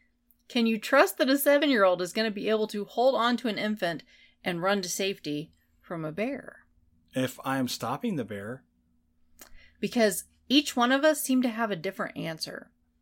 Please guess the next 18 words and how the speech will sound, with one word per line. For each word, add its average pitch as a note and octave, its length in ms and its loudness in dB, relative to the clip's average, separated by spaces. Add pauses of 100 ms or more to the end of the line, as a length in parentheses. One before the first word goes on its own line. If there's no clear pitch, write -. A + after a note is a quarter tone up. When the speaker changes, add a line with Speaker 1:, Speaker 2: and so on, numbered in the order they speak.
(520)
Speaker 1:
One A3+ 460 2
said, A3+ 520 2 (1080)
"Trip - 260 -8
the D#3 60 -10
seven-year-old." G#3+ 680 -4 (240)
Speaker 2:
Okay. A2 480 -10
Speaker 1:
You F#3+ 140 -10
know, E3 220 -4
he's G#3 360 -4
bigger E3+ 340 -2
meat. F#3 480 -4
It'll D#3+ 220 -4
keep F3 300 -10
him D3 160 -6
busy. F3+ 580 -8 (420)
We F3 180 -6
can D3+ 220 -6
run. F3+ 500 -6